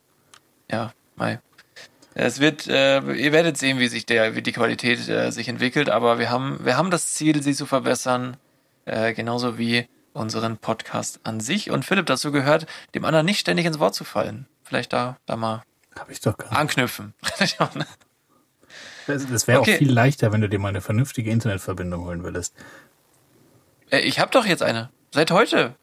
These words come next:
Speaker 2: Ja, es knackst auch nicht. Und ich bin dir auch noch nicht ins Wort gefallen, glaub ich.
Speaker 1: Doch, als du deinen Hund zugedeckt hast und einfach weiter redest, während du drei Meter vom Mikro wegstehst.
Speaker 2: Ich hab geschrien, damit du weißt, was hier passiert.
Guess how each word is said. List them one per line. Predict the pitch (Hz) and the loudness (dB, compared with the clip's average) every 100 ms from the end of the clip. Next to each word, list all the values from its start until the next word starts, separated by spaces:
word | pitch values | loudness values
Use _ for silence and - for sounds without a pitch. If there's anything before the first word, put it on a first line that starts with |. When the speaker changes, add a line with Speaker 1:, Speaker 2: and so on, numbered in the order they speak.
| _ - | _ -2
Speaker 2:
Ja, | 139 | 0
es | 170 - | 0 -4
knackst | - - - | -10 -6 -4
auch | 98 | -4
nicht. | 95 113 | -4 -6
Und | 107 107 | -8 -6
ich | 113 | -10
bin | - 139 | -4 0
dir | |
auch | 143 | 2
noch | 139 | 2
nicht | 127 | 4
ins | 156 - | 2 2
Wort | 151 | 0
gefallen, | - - 101 90 - | 0 -6 -8 -8 -10
glaub | 107 95 | -8 -6
ich. | 92 _ _ _ _ _ - | -6 _ _ _ _ _ -2
Speaker 1:
Doch, | 156 - - | -2 -2 -2
als | 113 - | -2 -2
du | - 135 | -4 2
deinen | 135 123 | 2 2
Hund | 160 | -2
zugedeckt | - 139 131 131 | -2 -4 -2 0
hast | 139 127 | -2 -2
und | |
einfach | - 156 123 | -2 -2 4
weiter | 127 147 147 | 2 4 0
redest, | 123 120 113 - | 2 2 0 0
während | 120 113 | -2 0
du | |
drei | - 113 | 0 2
Meter | 127 123 | 2 0
vom | - 123 | -2 -4
Mikro | 131 - 120 | -4 -4 -6
wegstehst. | - - - - - | -4 -8 -8 -12 -8
Speaker 2:
Ich | 120 117 | -2 -2
hab | 117 | -2
geschrien, | - 104 - 143 | -6 -4 4 6
damit | 127 104 - | 6 4 0
du | 95 | 2
weißt, | 107 127 - | 2 2 -2
was | 104 | -8
hier | - | -8
passiert. | 101 - 117 98 | -8 -6 -6 -8